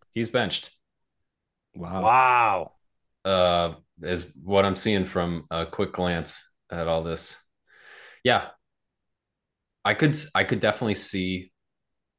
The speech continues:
Speaker 1: Pittsburgh winning this game, but I think Buffalo is more likely to win it.
Speaker 2: Yeah.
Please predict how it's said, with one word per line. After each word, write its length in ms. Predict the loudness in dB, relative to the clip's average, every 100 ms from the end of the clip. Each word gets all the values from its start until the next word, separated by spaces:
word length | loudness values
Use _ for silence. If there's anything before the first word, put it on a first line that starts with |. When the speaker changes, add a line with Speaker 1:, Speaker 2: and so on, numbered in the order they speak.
| _ _ _
Speaker 1:
Pittsburgh 400 | -2 0 0 0
winning 240 | 2 2 0
this 140 | -2
game, 220 | 0 0 0
but 80 | -4
I 80 |
think 300 | -4 -8 -10 -10 -4
Buffalo 320 | -4 -2 -6
is 140 | -6
more 200 | -6 -6
likely 380 | -6 -8 -10 -10
to 60 | -10
win 180 | -10 -12
it. 120 | -14 _ _ _ _ _ _ _ _ _ _ _ _ _ _ _ _ _ _ _ _ _ _ _ -8
Speaker 2:
Yeah. 300 | 0 2